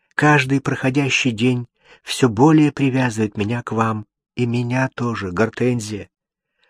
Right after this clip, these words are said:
Вот именно поэтому я хочу видеть вас счастливой,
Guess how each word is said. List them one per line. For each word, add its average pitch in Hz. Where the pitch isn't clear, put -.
Вот 107
именно 120
поэтому 123
я 104
хочу 123
видеть 120
вас 117
счастливой, 104